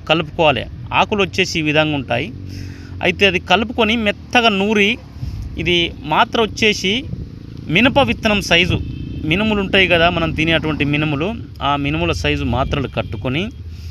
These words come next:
ఆ మాత్రను ఉదయం ఒకటి, సాయంత్రం ఒకటి వేసుకుంటూ, అంటే ఖాళీ కడుపుతో, ఎంప్టీ స్టమక్ ఉన్నప్పుడు వేసుకోవాలి. వేసుకున్నప్పుడు ఒక పది నిమిషాల్లో ఈ అంత శ్వాసకోశాలు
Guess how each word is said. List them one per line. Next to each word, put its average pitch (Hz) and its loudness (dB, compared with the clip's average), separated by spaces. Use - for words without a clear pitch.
ఆ - 6
మాత్రను 175 2
ఉదయం 185 6
ఒకటి, 180 0
సాయంత్రం 175 2
ఒకటి 156 -2
వేసుకుంటూ, 208 2
అంటే 170 0
ఖాళీ 180 6
కడుపుతో, 170 0
ఎంప్టీ 175 -2
స్టమక్ 165 0
ఉన్నప్పుడు 143 -2
వేసుకోవాలి. 120 -2
వేసుకున్నప్పుడు 202 0
ఒక - -4
పది 170 0
నిమిషాల్లో 202 4
ఈ 170 2
అంత 202 0
శ్వాసకోశాలు 190 2